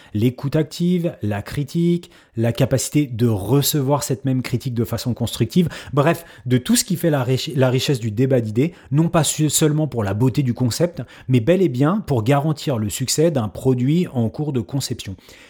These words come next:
Les enjeux de développement ou de survie liés à ce succès conditionnent dans une boucle vertueuse la nécessité de mobiliser ses compétences et donc la consolidation de ces dernières.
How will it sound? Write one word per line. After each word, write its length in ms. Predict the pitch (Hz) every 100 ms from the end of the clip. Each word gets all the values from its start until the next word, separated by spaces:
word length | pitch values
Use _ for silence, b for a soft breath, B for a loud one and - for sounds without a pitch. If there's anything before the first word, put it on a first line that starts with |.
| B B -
Les 200 | 135 139
enjeux 180 | 156 170
de 60 |
développement 720 | 147 139 147 131 151 151 135 - -
ou 120 | 127
de 200 | 113 123
survie 880 | 113 - - 196 165 156 160 175 131
liés 300 | 123 131 156
à 100 | 147
ce 180 | 110 120
succès 560 | - - 123 - 160 175
conditionnent 600 | 143 123 117 - 147 131
dans 160 | 117 104
une 240 | 110 107
boucle 260 | 127 135 120
vertueuse 540 | 110 - 127 165 160 B B
la 160 | 113 107
nécessité 560 | 123 - 135 107 139
de 40 | 147
mobiliser 460 | 120 113 113 107
ses 140 | 131 135
compétences 560 | 110 110 - 139 - B B -
et 160 | 117
donc 360 | 110 170 196 - _
la 100 | 117
consolidation 720 | 110 117 - 110 107 98 151
de 60 | 147
ces 160 | - 113
dernières. 440 | 110 110 104